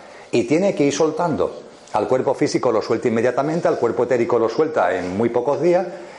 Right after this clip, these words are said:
y al cuerpo mental y al cuerpo emocional va a depender de cómo cada uno haya construido denso, más denso, más sutil, menos sutil, a esos cuerpos.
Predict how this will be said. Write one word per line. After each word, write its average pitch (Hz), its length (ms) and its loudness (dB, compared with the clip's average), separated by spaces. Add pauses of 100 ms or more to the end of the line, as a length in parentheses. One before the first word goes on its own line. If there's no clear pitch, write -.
(200)
y 143 240 2
al 110 180 0
cuerpo 127 320 0
mental 139 400 0
y 117 40 2
al 95 120 0
cuerpo 123 300 2
emocional 139 500 0
va 147 100 2
a - 40 -2
depender 147 580 0 (360)
de 113 160 0
cómo 120 220 0
cada 101 240 0
uno 170 320 2 (360)
haya 139 260 2
construido 151 640 0 (840)
denso, 151 560 0 (320)
más 101 280 0
denso, 151 460 0 (140)
más 104 160 -2
sutil, 156 480 2
menos 113 240 0
sutil, 143 360 -2 (240)
a 104 120 0
esos - 240 -4
cuerpos. - 400 -6